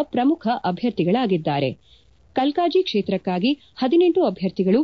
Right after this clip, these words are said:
ಇಪ್ಪತ್ತೆಂಟು ನಾಮಪತ್ರಗಳನ್ನು ಸಲ್ಲಿಸಿದ್ದು, ಆಮ್ ಆದ್ಮಿ ಪಕ್ಷದ ನಾಯಕಿ ಹಾಗೂ ದೆಹಲಿ ಮುಖ್ಯಮಂತ್ರಿ ಅತಿಶಿ, ಬಿಜೆಪಿಯ ರಮೇಶ್ ಬಿಧೂರಿ ಮತ್ತು ಕಾಂಗ್ರೆಸ್ನ ಅಲ್ಕಾ ಲಂಬಾ ಸ್ಪರ್ಧಿಸುತ್ತಿರುವ ಪ್ರಮುಖರಾಗಿದ್ದಾರೆ.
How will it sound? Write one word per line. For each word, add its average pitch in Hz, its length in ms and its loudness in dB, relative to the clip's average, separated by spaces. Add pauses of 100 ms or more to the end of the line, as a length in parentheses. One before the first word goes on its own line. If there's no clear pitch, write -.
(300)
ಇಪ್ಪತ್ತೆಂಟು 269 600 0
ನಾಮಪತ್ರಗಳನ್ನು 190 760 2
ಸಲ್ಲಿಸಿದ್ದು, 160 560 0 (340)
ಆಮ್ 294 220 2
ಆದ್ಮಿ 330 260 2
ಪಕ್ಷದ 226 420 -2
ನಾಯಕಿ 185 480 0
ಹಾಗೂ 196 340 -2
ದೆಹಲಿ 190 320 2
ಮುಖ್ಯಮಂತ್ರಿ 180 600 2 (300)
ಅತಿಶಿ, 240 480 0 (360)
ಬಿಜೆಪಿಯ 202 540 2
ರಮೇಶ್ 180 380 0
ಬಿಧೂರಿ 180 400 2 (280)
ಮತ್ತು 277 240 2
ಕಾಂಗ್ರೆಸ್ನ 262 580 0 (400)
ಅಲ್ಕಾ 262 360 0
ಲಂಬಾ 214 320 2
ಸ್ಪರ್ಧಿಸುತ್ತಿರುವ 180 720 -2 (140)
ಪ್ರಮುಖರಾಗಿದ್ದಾರೆ. 165 920 -2